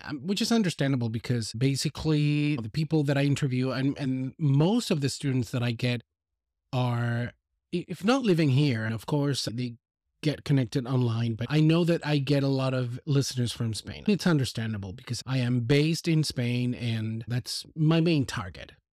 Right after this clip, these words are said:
basically. But of course, people from all around the world can listen to my podcast.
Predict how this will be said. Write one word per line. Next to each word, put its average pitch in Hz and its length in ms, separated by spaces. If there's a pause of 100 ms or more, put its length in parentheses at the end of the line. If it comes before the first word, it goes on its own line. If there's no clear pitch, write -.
(160)
basically. 110 460
But 160 220
of - 160
course, 147 500
people 143 220
from 135 260
all 147 160
around 143 280
the 139 60
world 123 520
can 117 180
listen 120 300
to 113 60
my 113 120
podcast. 92 640